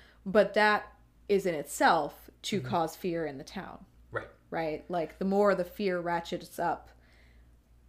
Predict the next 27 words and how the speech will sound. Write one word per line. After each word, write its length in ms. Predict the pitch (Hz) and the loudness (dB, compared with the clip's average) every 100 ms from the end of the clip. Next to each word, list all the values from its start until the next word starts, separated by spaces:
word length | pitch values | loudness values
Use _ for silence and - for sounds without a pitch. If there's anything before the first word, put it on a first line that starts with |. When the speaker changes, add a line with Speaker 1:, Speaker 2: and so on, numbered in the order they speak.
| - _ - | -20 _ -2
Speaker 1:
among 320 | 202 196 190 | 2 2 0
the 180 | 175 165 | -4 -2
general 300 | 175 175 170 | -2 -2 -4
population, 720 | 175 170 170 180 214 285 285 | -6 -6 -4 -4 -4 -4 -4
and 200 | 190 180 | -2 -2
then 100 | 175 | -2
among 300 | 175 170 170 | -2 -4 -4
these 200 | 170 - | -8 -8
kids 300 | 190 175 175 | -4 -2 -4
in 80 | 175 | -10
particular, 560 | - - 214 226 240 - - | -12 -12 -8 -6 -8 -12 -14
the 80 | 123 | -4
Speaker 2:
Mm-hmm. 120 | 190 | 2
Speaker 1:
more 140 | 202 202 | 2 2
powerful 500 | 185 175 175 170 156 | 0 0 0 -4 -8
it 140 | - | -8
gets. 420 | - - - - - - - - | -12 -12 -18 -20 -20 -20 -20 -4
Speaker 2:
Well, 340 | 156 147 - - | 2 2 0 -8
eh, 60 | - - _ 143 | -12 -12 _ -4
that, 360 | 160 175 170 - | 0 2 0 -2
and 340 | 156 165 147 - 143 | -4 -2 -2 -4 -6
I 60 | |
think 220 | 123 143 135 | -6 -6 -8
on 120 | 120 | -8
top 320 | - 180 196 | -6 -6 -4
of 100 | 123 | -6
it, 260 | 120 113 | -8 -8